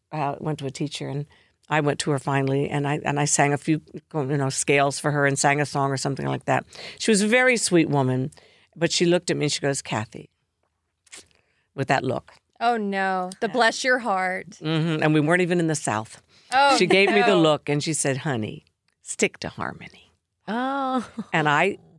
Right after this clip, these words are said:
Speaker 1: th-, she, she did me such a favor. I was so angry. Angry. "I'll show her I can sing. I will show her I can sing." And she, she was a very nice lady. It's, it's just that I, it was that attitude. I,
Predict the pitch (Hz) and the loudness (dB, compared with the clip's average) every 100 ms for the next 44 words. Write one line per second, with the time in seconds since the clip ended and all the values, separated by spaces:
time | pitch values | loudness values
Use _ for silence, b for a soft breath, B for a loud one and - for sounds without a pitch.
0 | _ 127 127 - 190 175 190 170 156 156 | _ -8 -4 0 0 0 2 2 2 0
1 | - 147 156 - 156 147 139 - - 147 | 0 -2 -4 -2 -2 -2 -6 -6 -2 0
2 | 135 135 - - 143 139 165 - 143 135 | 0 0 0 2 4 4 2 -2 -2 -2
3 | 139 139 147 143 _ _ _ _ _ _ | -4 -8 -10 -14 _ _ _ _ _ _
4 | _ _ _ _ _ - 165 160 156 143 | _ _ _ _ _ 0 2 2 0 -4
5 | b b 180 196 - 139 123 - 147 139 | b b 0 2 2 0 -2 -2 -2 -4
6 | - - - - - - - b b b | -6 -8 -4 -2 -4 -8 -16 b b b
7 | b b - 180 214 160 127 - - 190 | b b -4 2 2 2 -2 -2 2 4
8 | 180 160 156 - - - 139 - - - | 2 0 -6 -6 -8 -10 -16 -16 -16 -16
9 | b b b - 190 220 185 - 208 175 | b b b -8 -6 -6 -8 -8 -4 -4
10 | 170 302 247 165 160 143 196 190 127 - | 0 0 2 0 0 2 2 2 0 -4
11 | 113 160 180 - 151 151 180 160 180 170 | -4 -2 -4 -2 -2 0 0 0 0 0
12 | - 208 208 - 160 139 | 0 0 0 -2 -2 -2